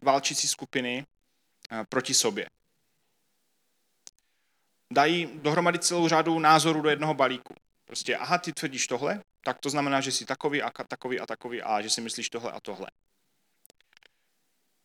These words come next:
<clears throat> Kulturní války ukazují na ty druhé a nechtějí jejich proměnu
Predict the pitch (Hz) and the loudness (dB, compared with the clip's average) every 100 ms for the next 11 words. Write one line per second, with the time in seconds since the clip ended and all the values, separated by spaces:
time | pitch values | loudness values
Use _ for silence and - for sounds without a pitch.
0 | _ - - 175 156 - 165 170 196 190 | _ -20 -4 -2 -2 0 2 6 6 8
1 | 175 165 185 170 170 180 180 156 190 151 | 6 6 2 0 2 2 2 2 0 2
2 | 151 143 156 - 196 185 185 - 151 135 | 2 2 0 -2 -2 0 0 2 2 2
3 | 117 117 185 | 0 -2 -6